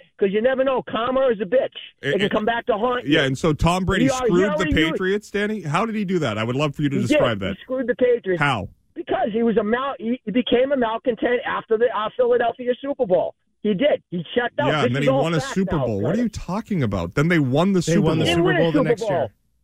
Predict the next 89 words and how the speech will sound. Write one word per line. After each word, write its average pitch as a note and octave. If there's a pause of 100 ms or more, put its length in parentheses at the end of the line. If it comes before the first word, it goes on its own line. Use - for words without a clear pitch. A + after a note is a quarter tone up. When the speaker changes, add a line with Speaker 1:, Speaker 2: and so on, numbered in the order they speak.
(140)
Speaker 1:
Yeah, A3
the F#3
de-, C4+ (260)
yeah, F3
the D#3
defense A#3+
won A#3
it, A3+
and, F#3+
uh, F#3+
Speaker 2:
Danny, F3
Speaker 1:
against -
the F3+
Speaker 2:
how F#3
did G3
Speaker 1:
Rams, G#3+
Speaker 2:
they, G3
Speaker 3:
He F#3
was F3+
Speaker 2:
Danny, F3+
Speaker 3:
still, G3+
he -
was F3+
Speaker 1:
along F3+
with G3
Speaker 3:
still G#3
Speaker 1:
the E3+
Speaker 3:
the E3+
Speaker 1:
running E3
Speaker 3:
quarterback F#3
Speaker 1:
game. -
Speaker 2:
and D3
Speaker 3:
of D3
that F3
Speaker 2:
Danny, E3
Speaker 3:
team. D3 (160)
Speaker 2:
Danny, D3+
how C#3+
did F3+
they F#3
get D#3+
to E3+
the D3+
Super C#3+
Speaker 1:
Okay, D#3
Speaker 2:
Bowl? D#4+
Can F#3+
you C#4
Speaker 1:
so C#3+
Speaker 2:
refresh D#4
Speaker 1:
he G4+
Speaker 2:
my D4
Speaker 1:
gets, C#4
Speaker 2:
memory? C#4+ (120)
Speaker 1:
okay, C4+
Kyrie, A3+
so, A3+ (500)
so G#3
he F3+
gets G#3+
none C4
of E4+
the E4
blame B3+
and F3+
all B3
of A#3
the A3+
credit. F3+
Is D3+
that A3+
what B3+
you're C#4
telling C#4+
me? D#4
Speaker 2:
Wha-, D#3+
wha-, C#3
what's F3+
Speaker 1:
Is -
that F3
Speaker 2:
there G#3
Speaker 1:
what G3+
Speaker 2:
to D3
Speaker 1:
you're F#3
telling B3+
Speaker 2:
blame A3
Speaker 1:
me? D#3
Speaker 2:
him C3+
for? F#2